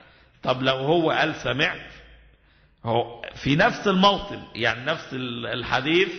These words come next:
اللي قال فيه عن، قاله مرة تانية ايه؟ "سمعت"، وهو عد صادق الحديث، يبقى ايه؟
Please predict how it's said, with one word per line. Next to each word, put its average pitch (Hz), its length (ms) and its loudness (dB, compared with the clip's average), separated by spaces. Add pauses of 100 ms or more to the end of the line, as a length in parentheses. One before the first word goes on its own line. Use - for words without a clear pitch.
(440)
اللي 123 180 0
قال 147 200 0
فيه 139 220 0
عن، 165 260 2
قاله 170 280 2
مرة 160 260 2
تانية 147 280 2
ايه؟ 135 320 0 (380)
"سمعت"، 131 580 0
وهو 135 380 4
عد 143 280 4 (1080)
صادق 156 560 0
الحديث، 151 640 0
يبقى 123 260 2
ايه؟ 120 200 2